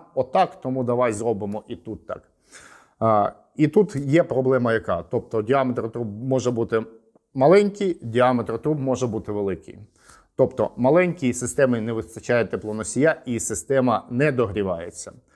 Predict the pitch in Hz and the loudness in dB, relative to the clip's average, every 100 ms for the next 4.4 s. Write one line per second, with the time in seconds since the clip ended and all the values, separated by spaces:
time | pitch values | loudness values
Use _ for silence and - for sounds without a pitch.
0 | _ _ _ _ - 117 117 113 135 185 | _ _ _ _ -2 2 4 4 6 4
1 | 208 170 175 170 170 135 - 127 120 143 | 4 0 2 0 0 -4 -6 -8 0 2
2 | 139 131 120 151 190 165 165 113 131 - | 2 0 2 2 2 -2 -4 -4 -6 -4
3 | 113 117 120 113 - - - 113 104 101 | -6 -2 0 0 -2 -4 -2 2 2 0
4 | 98 92 90 | -2 -4 -6